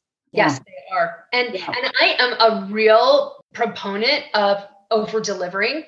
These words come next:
Speaker 1: Yeah.
Speaker 2: but not from the sense of not enoughness, but just like,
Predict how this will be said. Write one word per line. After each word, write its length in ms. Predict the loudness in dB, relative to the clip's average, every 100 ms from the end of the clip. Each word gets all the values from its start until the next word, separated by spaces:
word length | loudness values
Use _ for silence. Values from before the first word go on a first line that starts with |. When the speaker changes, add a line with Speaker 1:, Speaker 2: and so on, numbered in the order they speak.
| _ _ -6
Speaker 1:
Yeah. 120 | -2
Speaker 2:
but 180 | 0 0
not 360 | -2 0 2 2
from 240 | 0 0 0
the 60 |
sense 460 | 0 0 -2 0 0
of 240 | -2 -2
not 240 | 0 0 0
enoughness, 920 | -4 -6 -10 -12 -12 -12 -14 -18 -20 _ _ _
but 100 | -6
just 260 | 0 -2 0
like, 200 | -2 -2